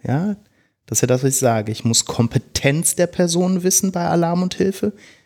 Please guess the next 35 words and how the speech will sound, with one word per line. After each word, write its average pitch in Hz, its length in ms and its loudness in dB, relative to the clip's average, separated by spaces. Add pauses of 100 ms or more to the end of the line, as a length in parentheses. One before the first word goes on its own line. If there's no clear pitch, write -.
(100)
Welchen 123 300 2
Kompetenz - 840 -2
brauche 160 380 0
ich - 100 -14
jetzt? 180 320 -4 (460)
Und 135 100 0
was 135 140 2
ist 147 120 -4
das 143 120 0
für - 80 0
ein 139 80 -2
Charakter? 147 720 0 (420)
Weil 107 100 2
wenn 127 120 4
ich 156 100 -4
da 131 140 2
morgen 123 240 2
stehe 233 340 0
und 117 80 0
ich 120 80 -2
sag, - 260 -2
hab, - 160 0
hab - 320 -2
Alarm 117 400 4
und 113 120 0
Hilfe - 500 0 (320)
und 107 160 0
ich - 240 -6
binde 190 340 0
jemanden 196 520 -2
ein 131 420 0
wie 123 60 2
einen 120 160 2
gewissenhaften 180 720 0
Typen, - 500 -4